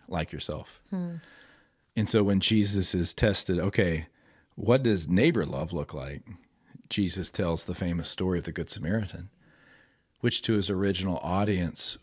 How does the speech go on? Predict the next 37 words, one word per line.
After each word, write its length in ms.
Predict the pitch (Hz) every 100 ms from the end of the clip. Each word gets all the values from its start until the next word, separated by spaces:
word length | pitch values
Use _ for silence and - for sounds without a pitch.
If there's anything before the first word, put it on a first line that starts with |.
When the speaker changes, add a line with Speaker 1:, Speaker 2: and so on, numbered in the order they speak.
| -
Speaker 1:
would 200 | 104 90
have 380 | 95 82 - - -
really 600 | 95 82 95 98 104 107
clearly 520 | - 107 95 90 90
articulated 880 | 87 - 92 - 80 78 73 67 - _ - - _ _ _ _
that 220 | 95 -
love 500 | 90 92 92 107 123
is 160 | 101 98
not 320 | 92 101 123
just 340 | 120 117 -
about 400 | 127 113 107 104
you 200 | 90 92
and 100 | 113
your 80 | 160
homies. 500 | 120 90 101 156 - - _ _ _ _ - - -
It's 160 | -
not 140 | 104 107
about 260 | 110 123
just 300 | 110 123 113
you 180 | 117 123
and 100 | 123
your 80 | 113
B 200 | 90 107
F 180 | 123 -
Fs 300 | 98 98 -
going 240 | 95 98
for 120 | 113
coffee 640 | 113 95 87 82 87 87 -
and 200 | 90 85
loving 420 | 92 92 92 90
one 120 | 82
another, 500 | 78 82 82 73 76 - - - - - _
but 140 | 85 85
it 120 | 98
is 220 | 110 90
very 680 | 85 92 104 113 120 120 117 _ _ _
much 460 | 90 92 80 -